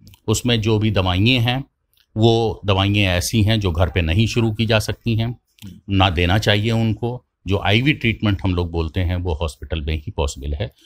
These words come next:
और वहीं पर देना चाहिए। एक चीज़ और जो इसमें, अ, परेशान करती है, अगर टेम्परेचर होने के बाद नॉर्मल हो गया है, तो अच्छी बात है,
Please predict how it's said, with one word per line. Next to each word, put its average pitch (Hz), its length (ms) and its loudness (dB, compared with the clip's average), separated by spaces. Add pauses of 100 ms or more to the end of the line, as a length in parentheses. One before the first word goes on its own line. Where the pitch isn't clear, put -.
(200)
और 131 100 2
वहीं 98 240 0
पर 92 140 -6
देना 71 260 -2
चाहिए। 60 440 -10 (800)
एक 190 240 4
चीज़ 170 300 -2
और 151 340 2
जो 127 320 -2
इसमें, 107 580 -2
अ, 85 280 -8
परेशान 98 500 2
करती 92 360 0
है, 110 240 -2 (720)
अगर 127 240 4
टेम्परेचर 117 840 2 (600)
होने 110 220 4
के 107 120 0
बाद 95 220 2
नॉर्मल 90 460 2
हो 113 160 0
गया 110 220 0
है, 113 260 -4 (600)
तो 160 60 2
अच्छी - 340 -4
बात 69 260 -2
है, 71 220 -10